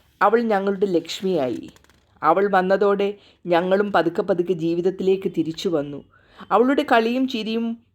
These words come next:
വഴക്കിടലും കുറുമ്പും എല്ലാം ഞങ്ങൾ ആസ്വദിച്ചു. കാലങ്ങൾ ഓടിപ്പോയതറിഞ്ഞില്ല. ഇന്നവൾ പൊന്നുവിൻ്റെ അമ്മ കൂടിയാണ്. ഇന്ന് ലക്ഷ്മിയെ ഫോൺ ചെയ്തപ്പോൾ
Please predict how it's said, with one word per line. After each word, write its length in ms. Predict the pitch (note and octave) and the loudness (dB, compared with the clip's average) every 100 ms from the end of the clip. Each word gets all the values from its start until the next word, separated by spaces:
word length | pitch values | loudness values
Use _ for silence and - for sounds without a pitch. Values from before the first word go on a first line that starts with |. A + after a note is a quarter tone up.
| - | 0
വഴക്കിടലും 640 | F3+ G#3 A#3+ A3+ A3+ A3 | 2 2 2 2 2 0
കുറുമ്പും 460 | G3+ F#3 G3 G#3+ F#3+ | 0 0 0 0 2
എല്ലാം 380 | F3 F#3+ G#3 | 2 2 -2
ഞങ്ങൾ 260 | G3 E3+ E3+ | -2 -2 0
ആസ്വദിച്ചു. 640 | D3 C#3+ F3+ D#3+ - C#3+ B2 _ _ _ - | 0 -2 -2 -4 -4 -8 -10 _ _ _ -2
കാലങ്ങൾ 560 | D#3 E3 F3+ F#3 F#3+ F#3 - _ | 4 4 4 0 -2 -6 -12 _
ഓടിപ്പോയതറിഞ്ഞില്ല. 1160 | D#3 E3+ F#3 G3 F#3 E3 D#3 D3+ D#3 E3+ B2+ B2 _ _ _ _ _ _ _ - | 0 2 2 0 2 2 2 0 -2 -2 -4 -6 _ _ _ _ _ _ _ -8
ഇന്നവൾ 500 | G#3+ C4 C4 C4 B3+ - - | 2 4 6 4 2 -8 2
പൊന്നുവിൻ്റെ 500 | G3 F#3+ A3+ B3 A#3+ | 4 4 0 0 2
അമ്മ 260 | F3 F3+ G3+ | 2 2 -2
കൂടിയാണ്. 600 | G3+ F3+ E3 C3 B2+ F#2+ _ _ _ _ _ _ _ _ _ | -2 -2 -2 -4 -6 -12 _ _ _ _ _ _ _ _ _
ഇന്ന് 280 | E3 F3+ G3 | -2 2 4
ലക്ഷ്മിയെ 420 | F3+ - G3 G#3 | 2 -2 -2 -2
ഫോൺ 340 | G#3+ - E3+ F#3+ | -2 0 0 2
ചെയ്തപ്പോൾ 600 | G#3 G3+ F#3+ G#3 E3+ | 0 0 0 2 2